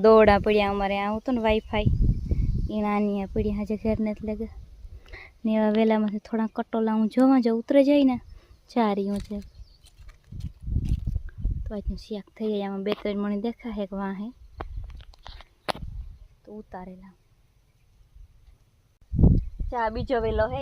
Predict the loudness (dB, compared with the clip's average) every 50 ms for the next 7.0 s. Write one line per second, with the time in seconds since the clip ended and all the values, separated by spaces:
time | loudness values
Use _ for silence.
0 | -2 -2 -2 -2 0 0 0 0 0 -2 -4 -6 -6 -4 -4 -4 -4 -6 -6 -4
1 | -2 -2 0 0 -2 -2 -4 -4 -6 -8 -12 -14 -18 -20 _ -20 -20 -20 -20 -20
2 | -20 -20 -20 -20 -16 -12 -8 -8 -6 -6 -8 -8 -8 -8 -8 -8 -6 -4 -4 -2
3 | -2 -2 -4 -4 -4 -4 -4 -4 -4 -6 -8 -8 -8 -6 -6 -6 -6 -6 -6 -6
4 | -6 -4 -4 -2 0 2 2 2 4 4 6 6 6 4 4 0 -8 -12 -12 -16
5 | -16 -12 -14 -14 -14 -14 -20 -20 -20 -20 -20 -18 -16 -16 -18 -14 -2 4 6 6
6 | 6 6 4 0 0 0 0 -2 -4 -6 -8 -8 -8 -8 -8 -8 -10 -10 -12 -14